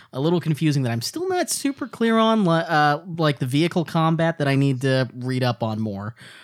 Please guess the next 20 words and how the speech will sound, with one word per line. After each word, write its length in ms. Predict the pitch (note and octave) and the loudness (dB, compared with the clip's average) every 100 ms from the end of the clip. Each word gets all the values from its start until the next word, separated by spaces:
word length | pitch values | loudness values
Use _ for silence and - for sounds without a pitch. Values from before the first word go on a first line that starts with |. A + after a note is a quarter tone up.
| - _ _ | -20 _ _
Um, 500 | B2+ B2+ B2+ B2 B2 _ _ _ _ | 0 2 2 0 -4 _ _ _ _
but, 520 | E3 C#3 C#3+ C3 - D3 | -4 0 2 2 0 -2
uh, 320 | C3 C3 C3+ - | 0 0 -4 -12
yeah, 300 | D3+ D3+ A#2+ | 0 0 0
the 80 | A#2+ | -2
first 340 | G3 G3+ G3 | 0 0 2
time 260 | G#3 F#3 E3 | 2 2 0
through, 580 | - E3 D#3+ E3+ F#3 - | -4 0 2 4 2 2
I, 200 | D3 C3 _ _ _ _ _ _ _ | -2 -4 _ _ _ _ _ _ _
it's 320 | D#3 D3 - | -4 -4 -4
a 20 | |
great 200 | C#3 D#3 | -2 0
resource. 400 | D#3+ D3 D3+ C#3 | 0 0 0 -2
F-, 260 | - - - _ _ D#3 | -6 -14 -20 _ _ -6
get 160 | D#3 D3 | -4 -2
through 160 | F3 | -2
it 40 | D#3+ | -2
the 60 | |
first 340 | D3 E3 D#3 - | -2 -2 -2 0
time, 460 | D3 C3 C3 B2+ | 0 2 2 0